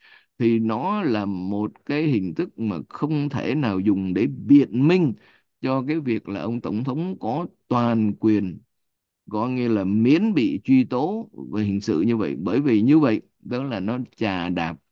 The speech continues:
vào cái nền dân chủ của quốc gia Hoa Kỳ này. Đó là cái, cái, cái, cái vấn đề, một trong những cái, cái, cái chi tiết của cái breaking news mà chúng ta,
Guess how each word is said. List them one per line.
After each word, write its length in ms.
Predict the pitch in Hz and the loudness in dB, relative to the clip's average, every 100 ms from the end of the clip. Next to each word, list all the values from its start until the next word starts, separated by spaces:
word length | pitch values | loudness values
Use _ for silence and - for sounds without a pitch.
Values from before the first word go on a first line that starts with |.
| - | -20
vào 480 | - 95 85 80 73 | -8 -6 -4 -6 -8
cái 300 | 82 107 131 - _ _ _ | -4 0 -2 -4 _ _ _
nền 380 | 104 101 92 90 - | -2 0 -2 -6 -10
dân 440 | 80 87 113 113 | -8 0 2 2
chủ 320 | 101 90 127 - | 2 2 2 -2
của 340 | 73 87 127 143 | -4 -4 -4 -6
quốc 120 | 139 131 | -6 -4
gia 120 | 110 | -2
Hoa 180 | 107 92 | -2 -2
Kỳ 140 | 101 | 0
này. 240 | 92 80 67 _ _ _ _ _ _ _ - | 0 -4 -10 _ _ _ _ _ _ _ -8
Đó 220 | 92 127 | -4 -2
là 180 | 131 87 | -2 -2
cái, 200 | 113 113 110 | 0 0 2
cái, 200 | 113 107 | 2 2
cái, 180 | 110 110 | -2 -2
cái 160 | 113 110 | -2 -2
vấn 180 | 117 120 | -4 -6
đề, 200 | 90 64 | -6 -4
một 260 | 98 104 | -2 -2
trong 140 | 123 110 | 0 0
những 160 | 104 | 0
cái, 220 | 131 127 127 | -2 -4 -2
cái, 220 | 127 123 | -4 -2
cái 100 | 131 | -4
chi 220 | 123 139 | 4 6
tiết 260 | 113 180 - | 6 4 2
của 120 | 104 | -2
cái 100 | 127 | -2
breaking 360 | 156 160 131 120 | -2 -4 -2 0
news 280 | 117 107 104 | 0 0 -2
mà 220 | 107 95 | -4 -4
chúng 220 | 113 131 | -6 -6
ta, 280 | 135 113 110 | -4 -2 -2